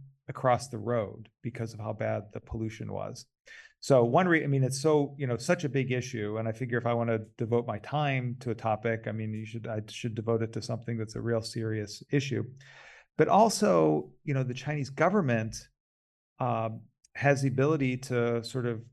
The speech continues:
make things turn on a dime in the way that, you know, Western democracies can't do.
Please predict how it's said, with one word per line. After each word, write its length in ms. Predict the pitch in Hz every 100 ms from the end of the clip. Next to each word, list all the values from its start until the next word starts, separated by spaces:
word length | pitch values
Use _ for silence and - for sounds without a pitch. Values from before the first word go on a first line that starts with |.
| _ 131
make 240 | 127 139
things 240 | 143 131
turn 240 | 135 135 135
on 160 | 135
a 80 | 123
dime 580 | 113 120 139 123 117 117
in 100 | 123
the 100 | 120
way 320 | 113 120 120 120
that, 460 | 113 113 110 110 _ _ _ _ 135
you 100 | 117
know, 140 | 110 110
Western 400 | 117 123 - 120
democracies 640 | 120 117 127 127 113 117
can't 320 | - 170 196 -
do. 360 | 101 101 123